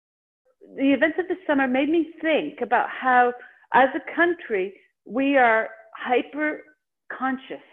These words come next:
of race, and made to be so in large part because when you go to the university, especially since the late eighties, there've been a whole host of humanities studies to teach us about that. Now, this raises an issue, of course, because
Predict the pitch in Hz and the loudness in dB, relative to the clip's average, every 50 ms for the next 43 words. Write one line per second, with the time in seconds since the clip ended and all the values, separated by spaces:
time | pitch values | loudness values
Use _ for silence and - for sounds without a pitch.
0 | - _ - - 185 185 185 185 165 170 170 - 214 214 226 269 339 349 - - | -16 _ -8 -8 -8 -4 -2 0 0 0 0 -2 -2 0 2 2 0 0 -2 -6
1 | 302 214 - 302 359 359 - - 226 196 196 - - - 214 214 208 214 220 262 | -8 -6 -4 -4 -4 -4 -6 -4 -4 -4 -4 -4 -6 -6 -4 -2 0 0 0 -2
2 | - - - 233 220 - 240 - 233 214 214 214 208 180 170 185 190 226 247 320 | -2 -2 -2 0 0 -2 -4 -6 -6 -6 -6 -6 -8 -6 -4 -2 -2 -2 -2 -4
3 | 311 330 320 330 294 269 226 226 226 - - 233 214 233 233 226 - _ _ _ | -4 -2 -2 -2 0 0 -2 -2 -2 -6 -6 -6 -4 -4 -6 -8 -10 _ _ _
4 | _ - - - _ - 190 180 - - 285 277 285 294 285 285 285 285 277 269 | _ -14 -14 -10 _ -6 -6 -6 -6 -6 -8 -6 -4 -4 -4 -2 -2 -2 0 0
5 | 269 277 - - 220 220 196 208 208 202 202 _ _ _ _ _ _ _ - 233 | 0 0 0 0 -2 -2 -2 -4 -6 -8 -10 _ _ _ _ _ _ _ 0 0
6 | 220 - - - - 277 294 302 277 262 233 208 - - 262 294 311 269 247 254 | 0 -2 -4 -10 -6 -4 -4 -2 -2 -4 -4 -6 -2 0 0 0 0 0 0 0
7 | 247 240 - - - - - - 269 247 233 220 220 214 208 214 208 - - 208 | 0 -2 -2 -6 -12 -10 -8 -8 -6 -4 -2 -4 -4 -4 -8 -10 -12 -10 -10 -8
8 | 196 185 190 190 185 - - _ _ _ _ _ _ _ _ _ _ _ - - | -6 -6 -6 -6 -8 -12 -20 _ _ _ _ _ _ _ _ _ _ _ -10 -4
9 | - 285 277 277 269 269 269 262 262 - _ _ _ - 320 359 392 381 381 330 | 0 2 2 4 4 2 0 -2 -4 -10 _ _ _ 0 2 2 2 2 -2 -6
10 | - - 196 - 175 - - - - - - - - _ _ _ _ - - - | -6 -6 -6 -4 -4 -4 -4 -6 -10 -12 -12 -12 -14 _ _ _ _ -20 -20 -8
11 | - 262 277 294 339 339 - - 285 311 339 320 294 254 226 214 226 262 359 359 | -2 2 2 2 2 0 -4 -4 0 2 2 2 2 0 0 0 2 2 0 0
12 | - - 202 147 131 151 - - - - 170 - - - - _ - 240 - - | -2 -2 -2 -2 -2 -2 -6 -8 -6 -4 -2 -4 -4 -6 -16 _ -8 -6 -2 2
13 | 226 226 214 202 | 4 4 4 4